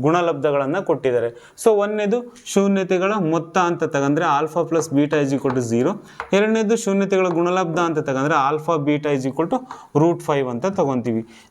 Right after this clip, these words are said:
ನೆಕ್ಸ್ಟ್ ನಮಗೆ <clears throat> ಇದು ನೋಡಿ, ಸೂತ್ರವನ್ನು ನೀವು ನೆನ್ಪಿಟ್ಕೊಳ್ಬೇಕು. ಏನು ಅಂತ ಅಂದರೆ ಶೂನ್ಯತೆಗಳ ಮೊತ್ತ ಹಾಗೂ ಗುಣಲಬ್ಧ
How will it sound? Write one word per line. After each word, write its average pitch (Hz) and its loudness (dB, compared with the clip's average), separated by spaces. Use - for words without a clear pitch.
ನೆಕ್ಸ್ಟ್ 262 -2
ನಮಗೆ 220 2
<clears throat> 156 -2
ಇದು 151 0
ನೋಡಿ, 123 -2
ಸೂತ್ರವನ್ನು 170 2
ನೀವು 175 2
ನೆನ್ಪಿಟ್ಕೊಳ್ಬೇಕು. 143 0
ಏನು 165 0
ಅಂತ 147 -2
ಅಂದರೆ 147 2
ಶೂನ್ಯತೆಗಳ 175 2
ಮೊತ್ತ 156 -4
ಹಾಗೂ 170 -2
ಗುಣಲಬ್ಧ 156 0